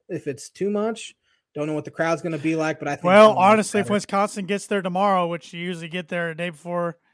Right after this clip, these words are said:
Speaker 2: if they can get there tomorrow, I think game's on.
Speaker 1: Probably
Speaker 2: As long
Speaker 1: on,
Speaker 2: as they can get
Speaker 1: yeah.
Speaker 2: officials, they don't care if
Speaker 1: Mm.
Speaker 2: fans make it or not,
Speaker 1: That's fair.
Speaker 2: unfortunately.
Speaker 1: Yeah, that's fair. Um, give me Illinois, though, in a close one. Purdue at Minnesota.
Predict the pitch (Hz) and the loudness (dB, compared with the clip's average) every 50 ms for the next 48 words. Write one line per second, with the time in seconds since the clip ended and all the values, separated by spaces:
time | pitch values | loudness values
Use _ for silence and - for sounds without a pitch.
0 | _ _ - 196 196 180 202 175 196 185 175 180 190 202 202 175 165 175 165 180 | _ _ -6 -6 -4 -4 -4 -4 -4 -4 -2 -2 0 0 2 0 0 -4 -6 -8
1 | 160 147 160 165 175 170 156 165 180 196 202 190 175 160 - _ _ _ _ _ | -10 -8 -8 -8 -6 -6 -6 -4 -4 -2 -2 -4 -4 -8 -12 _ _ _ _ _
2 | 127 131 135 135 139 131 175 - - 180 185 175 180 185 185 175 - 214 220 214 | -4 -2 -2 0 0 -2 -2 -2 -2 -4 -6 -6 -6 -6 -6 -6 -4 -4 -4 -4
3 | - - 180 165 156 175 180 196 208 185 175 - - 185 196 196 196 185 180 - | -4 -6 -8 -6 -4 -4 -2 -2 -2 -4 -6 -8 -6 -2 -2 0 0 -2 -4 -8
4 | - - 135 110 110 107 107 107 107 208 190 190 190 180 156 - - 170 180 175 | -14 -18 -16 -14 -12 -12 -10 -10 -4 -2 0 0 0 -2 -4 -8 -4 -4 -4 -4
5 | - 175 165 170 165 170 180 190 180 165 156 - - 170 170 170 - 247 247 233 | -4 -4 -6 -4 -2 0 0 0 0 -2 -4 -6 -4 -4 -2 0 0 0 0 0
6 | 208 147 151 139 143 165 202 202 214 208 - - 185 180 180 180 - _ _ _ | 0 -4 -6 -4 -2 0 0 0 0 -2 -2 0 0 0 0 -2 -6 _ _ _
7 | _ _ _ _ _ 127 135 143 143 143 139 135 131 127 127 131 - - _ - | _ _ _ _ _ -2 0 0 2 0 0 -2 -2 -4 -8 -10 -14 -2 _ 6
8 | 202 196 175 165 156 151 143 139 139 139 131 131 127 120 117 113 - - 131 120 | 8 8 8 6 6 4 2 0 -2 -2 -2 -4 -4 -6 -8 -10 -8 -8 -8 -8
9 | 110 - - 110 107 - - 151 175 233 247 214 208 - 208 190 180 - - 147 | -8 -8 -12 -14 -14 -8 2 4 8 8 8 8 8 4 0 0 0 0 -2 -2
10 | 131 120 107 104 | -2 -4 -6 -10